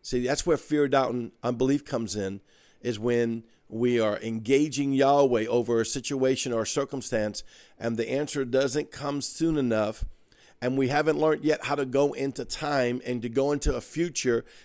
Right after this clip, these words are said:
and see our future, bring that future by faith into today, and walk out that future until it materializes. And that's something we'll also learn, spiritual time travel,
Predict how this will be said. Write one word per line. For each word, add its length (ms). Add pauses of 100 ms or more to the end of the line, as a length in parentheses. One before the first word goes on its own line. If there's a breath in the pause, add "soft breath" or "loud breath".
and 140
see 320
our 100
future, 480
bring 480
that 220
future 420
by 180
faith 480
into 300
today, 640 (400 loud breath)
and 200
walk 400
out 280
that 220
future 680
until 320
it 80
materializes. 1040 (380 soft breath)
And 100
that's 160
something 340
we'll 100
also 360
learn, 600
spiritual 400
time 300
travel, 460